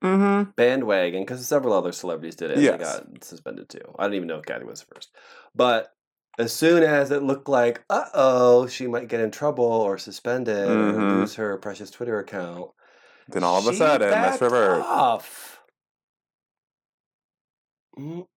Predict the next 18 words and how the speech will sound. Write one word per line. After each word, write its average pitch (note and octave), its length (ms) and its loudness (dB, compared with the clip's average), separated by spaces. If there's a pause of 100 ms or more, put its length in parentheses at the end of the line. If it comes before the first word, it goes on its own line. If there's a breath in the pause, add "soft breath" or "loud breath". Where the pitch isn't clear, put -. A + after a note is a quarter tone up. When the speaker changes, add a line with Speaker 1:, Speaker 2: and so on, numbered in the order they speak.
(160)
Speaker 2:
girl, C3 260 -2
get G3+ 160 -4
a - 40 -2
backbone. G#2+ 440 -4
Speaker 1:
Child, C3+ 480 -4
thank A#3+ 300 0
you. F#2 380 -2 (1000)
Stand D#3+ 440 0
in B2+ 80 -2
your G#2 100 0
damn C3 340 2
truth. C3 580 0 (280)
Speaker 2:
<clears throat> - 240 -12
I D3+ 540 0
always A3 280 -2
feel C#3 220 2
like A#2+ 180 0
that's - 400 -6